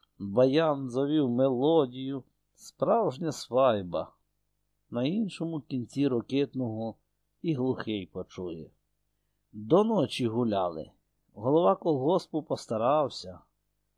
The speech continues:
І продуктів виписав, і горілки коштом господарства. Навіть вина з власної комори припер. І клуб Рокитнянський окупувати дозволив,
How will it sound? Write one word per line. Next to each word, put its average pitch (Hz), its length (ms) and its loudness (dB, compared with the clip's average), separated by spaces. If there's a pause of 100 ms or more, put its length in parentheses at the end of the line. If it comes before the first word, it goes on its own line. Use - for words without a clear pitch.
І 240 180 -4
продуктів 143 840 0
виписав, 135 760 0
і 233 40 0
горілки 151 680 2
коштом 139 520 -2
господарства. 123 960 0 (760)
Навіть 165 420 2
вина 160 500 2
з 95 100 -8
власної 123 540 0
комори 113 540 -4
припер. 95 560 -8 (840)
І 175 180 -2
клуб 180 440 -4
Рокитнянський 156 1160 -2 (380)
окупувати 147 920 2
дозволив, 131 1040 2